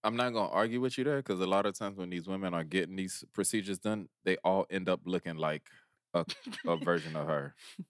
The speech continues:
Speaker 1: No, but honestly, usually every year for the Met Gala, you would see, like, I wanna say E, if you, if you look on, like, their social media, they would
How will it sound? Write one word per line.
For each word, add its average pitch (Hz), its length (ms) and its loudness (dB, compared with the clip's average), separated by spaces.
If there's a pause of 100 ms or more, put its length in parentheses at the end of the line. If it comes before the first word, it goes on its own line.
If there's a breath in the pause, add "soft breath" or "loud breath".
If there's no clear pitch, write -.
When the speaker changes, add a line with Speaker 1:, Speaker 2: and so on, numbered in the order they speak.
(640 loud breath)
Speaker 1:
No, 127 100 8
but 104 240 4
honestly, 135 600 2 (540)
usually 135 400 4
every 120 220 6
year 120 140 6
for 113 120 0
the 95 120 2
Met 101 240 2
Gala, 101 360 4 (300)
you 101 260 -2
would 113 320 2
see, 107 520 2
like, 85 220 -6
I 104 60 4
wanna 156 240 0
say 139 280 -2
E, 117 200 0
if 85 160 -6
you, 101 320 -6
if 90 200 -14
you 101 100 -8
look 107 260 -2
on, 104 160 -4
like, 90 200 -4
their 90 120 -4
social 98 320 -2
media, 90 300 -2 (420 soft breath)
they 120 120 8
would 131 220 0